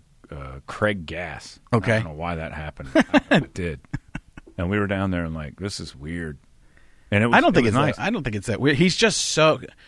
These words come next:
Speaker 1: Well, it's just weird that he'd wanna stay there. He does a show, like, two shows or whatever. He does a show a night for, like, four nights, and it's like, "Why are you hanging out in this room with people who didn't pay for this?" Like,
Speaker 2: And he showers right after the
Speaker 1: Yeah.
Speaker 2: show. It take, and it
Speaker 1: He
Speaker 2: takes
Speaker 1: does
Speaker 2: him,
Speaker 1: some
Speaker 2: like, an
Speaker 1: weightlifting.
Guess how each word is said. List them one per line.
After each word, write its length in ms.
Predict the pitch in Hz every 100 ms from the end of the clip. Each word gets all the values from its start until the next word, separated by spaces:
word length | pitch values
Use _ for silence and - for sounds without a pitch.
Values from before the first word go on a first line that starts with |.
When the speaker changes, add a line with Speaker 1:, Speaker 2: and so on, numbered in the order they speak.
| -
Speaker 1:
Well, 140 | 233
it's 100 | 214
just 180 | 254 -
weird 220 | 240 247
that 100 | 214
he'd 140 | 196 175
wanna 200 | 220 208
stay 300 | - 233 262
there. 200 | 90 -
He 100 | 123
does 180 | 151 139
a 60 |
show, 260 | - 156 135
like, 160 | 123
two 200 | - 156
shows 340 | 143 165 165 143
or 60 |
whatever. 320 | 120 139 156 127
He 80 | 104
does 180 | 107
a 60 | 101
show 300 | - 135 123
a 20 |
night 300 | 113 123 143
for, 100 | -
like, 160 | 101 95
four 220 | - 123
nights, 260 | 123 139 117
and 60 |
it's 80 | 107
like, 100 | 101
"Why 180 | 120 180
are 60 |
you 120 | 208 120
hanging 280 | 151 175
out 120 | 175 185
in 40 |
this 140 | 131
room 260 | 139 180 143
with 140 | 101
people 260 | - 131 117
who 100 | 117
didn't 280 | 113 123 -
pay 240 | 110 143
for 180 | - 98
this?" 240 | 78 -
Like, 140 | 98 123
Speaker 2:
And 200 | 233 254
he 120 | 190
showers 680 | - - 147 151 196 190 170
right 180 | 180
after 240 | 180 165 175
the 120 | 160
Speaker 1:
Yeah. 240 | 180 214
Speaker 2:
show. 240 | 165 156 151
It 160 | 139 117
take, 220 | 143 131
and 140 | 113
it 80 | 110
Speaker 1:
He 40 | 120
Speaker 2:
takes 160 | 113
Speaker 1:
does 80 | 127
Speaker 2:
him, 60 | 104
Speaker 1:
some 0 |
Speaker 2:
like, 100 | 101
an 80 | 107
Speaker 1:
weightlifting. 340 | 110 113 123